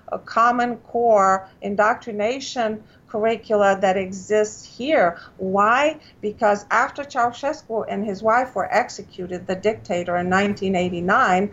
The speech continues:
the first person who was allowed to fly into Romania following the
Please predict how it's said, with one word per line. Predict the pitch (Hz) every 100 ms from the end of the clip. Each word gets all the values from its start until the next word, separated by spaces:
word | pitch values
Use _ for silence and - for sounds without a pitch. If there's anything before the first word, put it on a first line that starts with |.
| - - -
the | - 208
first | - 262 311 - -
person | 262 330 - 214 220 - -
who | - 247
was | 202 208 202
allowed | 185 196 240 277 277
to | 226
fly | - 247 247 240 -
into | 202 226 226
Romania | 190 190 190 220 233 202 196 - -
following | - - 240 226 202 196 196
the | 185